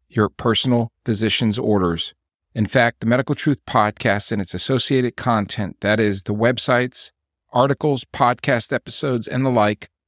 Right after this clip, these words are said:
provide general and well-researched content based on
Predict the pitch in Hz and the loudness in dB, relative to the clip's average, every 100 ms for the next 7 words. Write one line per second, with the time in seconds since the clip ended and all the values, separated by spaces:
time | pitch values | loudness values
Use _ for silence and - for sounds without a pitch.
0 | _ _ _ _ 127 120 117 117 135 139 | _ _ _ _ 0 2 2 2 4 4
1 | 135 - 117 117 120 127 - 127 127 - | 2 0 0 2 2 0 -2 -2 0 0
2 | 117 - - 135 127 113 117 101 - _ | 0 -2 -4 0 0 0 -2 -2 -4 _
3 | _ _ _ _ _ _ _ _ 120 123 | _ _ _ _ _ _ _ _ 2 2
4 | - 120 | 2 0